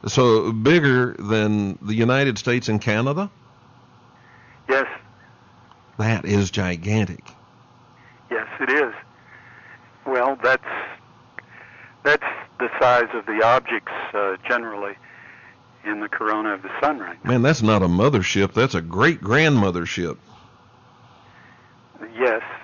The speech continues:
Speaker 2: yes. But you have to understand that, uh, they are, are task-directed, and that task requires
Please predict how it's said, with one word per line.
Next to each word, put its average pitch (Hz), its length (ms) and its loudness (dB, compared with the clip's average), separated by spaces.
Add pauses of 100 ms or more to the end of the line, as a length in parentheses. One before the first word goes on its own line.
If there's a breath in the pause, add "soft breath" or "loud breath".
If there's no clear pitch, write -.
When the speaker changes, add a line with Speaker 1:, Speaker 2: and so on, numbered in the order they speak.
(240)
Speaker 2:
yes. 110 180 -8 (220)
But 127 220 -2
you 127 80 -4
have 135 200 0
to 139 80 -2
understand 156 640 0
that, 107 160 -6 (160)
uh, 107 160 -2 (760 loud breath)
they 123 100 2
are, 113 340 2 (240)
are 101 220 -4
task-directed, 117 1400 0
and 101 180 -10
that 117 260 -4
task 135 460 0
requires 127 540 0